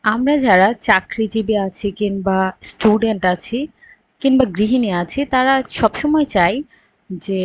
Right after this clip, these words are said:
আমাদের কাজের ফাঁকে আমরা একটু অনলাইনে কিছু একটা করতে পারি কিনা বা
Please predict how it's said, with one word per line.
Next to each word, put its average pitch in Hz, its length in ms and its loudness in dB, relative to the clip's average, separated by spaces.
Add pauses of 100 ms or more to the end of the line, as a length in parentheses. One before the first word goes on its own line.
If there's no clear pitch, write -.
আমাদের 185 420 0
কাজের 185 440 0
ফাঁকে 214 520 -2
আমরা 185 260 0
একটু 196 280 -6
অনলাইনে 247 720 0
কিছু - 300 -4
একটা 190 240 -2
করতে 165 280 -2
পারি 151 200 0
কিনা 143 220 -10 (140)
বা 226 120 -2